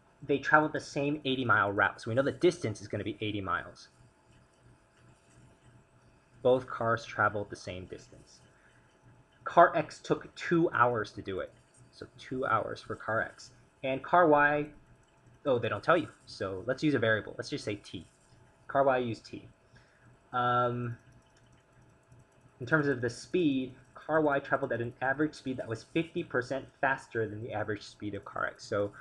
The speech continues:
whatever car X's rate was, this was fifty percent faster, so one point five R. Okay, how many hours did it take car Y to travel the route?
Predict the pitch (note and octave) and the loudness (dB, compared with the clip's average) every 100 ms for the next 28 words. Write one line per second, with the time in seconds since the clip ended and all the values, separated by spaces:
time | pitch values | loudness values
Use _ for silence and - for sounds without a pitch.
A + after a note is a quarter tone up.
0 | - - _ _ _ A2+ B2+ D#3 D#3 D3 | -20 -20 _ _ _ 4 6 6 8 8
1 | C#3 B2+ - A2 - A2+ A#2+ C3+ A2+ G2+ | 8 6 -6 -8 -8 0 2 2 -2 -8
2 | F2 G2+ - - - _ _ _ - A#2+ | -8 -12 -16 -20 -20 _ _ _ -6 -4
3 | A#2+ G#2 - C#3 C3+ A#2 A2 - E2+ - | -2 -4 -4 -4 -6 -8 -8 -8 -8 -6
4 | F#2+ - - - F#2 G#2 A#2 - G#2+ - | -6 -8 -14 -12 -8 -8 -8 -10 -14 -6
5 | G2 F#2+ F#2+ - - - - - - _ | -2 -2 -4 -12 -16 -16 -18 -20 -20 _
6 | _ - _ _ - _ _ - G#2 F#2 | _ -20 _ _ -20 _ _ -18 -10 0
7 | B2 C#3+ E3+ E3 B2+ C3 B2 G#2+ - B2 | 4 6 4 0 2 2 0 -6 -6 -8
8 | C3 - - A#2 G#2+ G2 G2+ - - F2 | -8 -12 -4 -2 0 -2 -2 -6 -4 -4
9 | G2 F2+ F2 F2 | -4 -4 0 0